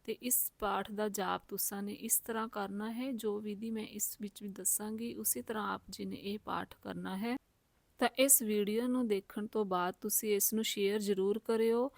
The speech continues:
ਵੱਧ ਤੋਂ ਵੱਧ ਸ਼ੇਅਰ ਕਰਿਓ ਤਾਂ ਕਿਸੇ ਹੋਰ ਦਾ ਵੀ ਭਲਾ ਹੋਵੇ ਤੇ ਉਹ ਵੀ ਨਾਮ ਬਾਣੀ ਦੇ ਨਾਲ ਜੁੜੇ ਤੇ ਇਸ ਸ਼ਬਦ ਦਾ ਜਾਪ ਕਰੇ। ਜਦੋਂ ਵੀ ਆਪਾਂ ਕੋਈ ਵੀ ਪਾਠ ਕਰਦੇ ਹਾਂ ਜਾਂ ਜਾਪ ਕਰਦੇ ਹਾਂ, ਜਦ ਤੱਕ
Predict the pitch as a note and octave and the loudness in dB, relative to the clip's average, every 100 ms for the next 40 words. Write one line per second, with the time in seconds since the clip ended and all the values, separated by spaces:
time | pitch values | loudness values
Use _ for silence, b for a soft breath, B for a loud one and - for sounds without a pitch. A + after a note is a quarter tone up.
0 | B - A3 A3 B3 C4 A#3 G#3 G#3+ - | B 2 2 4 0 2 2 2 0 0
1 | G3+ G3 A3+ - G#3+ A3 A3 B3 b b | 2 0 0 0 4 4 4 0 b b
2 | - A#3+ B3+ - A#3 B3 A#3+ A3 F#3+ G3 | 0 2 2 2 2 2 4 4 2 2
3 | A3 A3 A3+ B3 G#3+ G3+ G#3+ G#3 G3 G#3+ | 0 0 0 0 0 0 0 0 2 0
4 | - - G3+ A3+ B3+ A#3+ F#3 F3+ F#3+ G3+ | 0 -2 2 2 2 0 0 -2 -2 0
5 | G3 G3+ G#3 G#3+ G3 E3+ F#3 F#3+ G3+ G3+ | 0 0 0 -2 0 -4 -4 -4 0 0
6 | - - B3+ B3+ B3+ A3 F#3 F3+ F#3 F#3+ | -2 -6 -4 -2 -2 -2 -6 -6 -4 -4
7 | F#3+ F3+ E3+ - - G3 G#3+ B3+ _ _ | -2 -2 -4 -6 -8 -4 -2 -4 _ _
8 | b b b - A#3+ A3 B3+ C#4 C4+ A#3+ | b b b 0 6 6 6 4 4 2
9 | A3+ A#3 A#3 A#3 A#3 B3+ C#4 C4 G3+ G3+ | 2 -2 2 4 6 6 2 2 0 0
10 | - G#3 F#3 F3+ G3 A3 G3+ G3+ G3+ G3 | -2 -6 -6 -2 0 0 -2 0 2 2
11 | F3 F3 - - F3+ F3 F3+ G3+ G3+ F#3 | 0 0 -2 -2 -4 -2 -4 -4 -6 -8
12 | B B B G#3+ B3 B3 - C#4 - | B B B 2 4 4 2 0 0